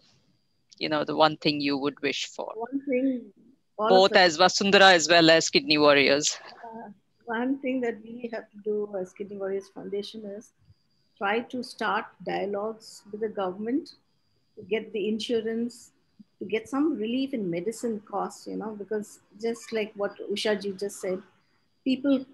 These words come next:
Speaker 2: can't afford this type of med-, you know, costs. And even for the transplant and the dialysis,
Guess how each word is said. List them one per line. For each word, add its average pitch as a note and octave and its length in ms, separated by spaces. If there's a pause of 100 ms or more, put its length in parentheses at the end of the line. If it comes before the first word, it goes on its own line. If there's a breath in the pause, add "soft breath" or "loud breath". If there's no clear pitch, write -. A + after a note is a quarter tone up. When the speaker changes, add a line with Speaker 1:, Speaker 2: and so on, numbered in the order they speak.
Speaker 2:
can't C#4+ 340
afford A3 440
this G3+ 280 (100)
type F3 180
of G3+ 60 (120)
med-, F3+ 360
you G3+ 120
know, A#3+ 140 (100)
costs. - 400 (720)
And G#3 260
even B3+ 240
for F#3+ 400
the F3+ 80
transplant F#3 960
and E3 140
the E3 40
dialysis, E3+ 800